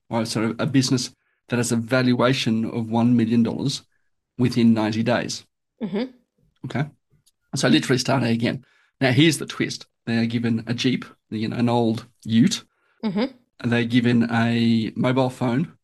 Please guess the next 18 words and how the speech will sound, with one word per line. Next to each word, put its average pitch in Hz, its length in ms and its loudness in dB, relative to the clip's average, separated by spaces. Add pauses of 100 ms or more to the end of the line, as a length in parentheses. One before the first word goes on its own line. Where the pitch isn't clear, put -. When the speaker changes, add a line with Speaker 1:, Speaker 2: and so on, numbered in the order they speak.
Speaker 1:
not 139 140 2
even 127 180 4
a 104 200 -2
fancy 117 380 -4
cell 104 220 -4
phone, 87 320 -4
right? 107 220 -6
iPhone. 117 340 -2
Speaker 2:
Mm-hmm. 285 240 0
Speaker 1:
It's - 140 -10
just - 140 -10
a - 60 -6
flip - 260 -2
phone 127 240 2
with 139 160 2
numbers 135 340 2
in 120 100 0
it. 208 120 -2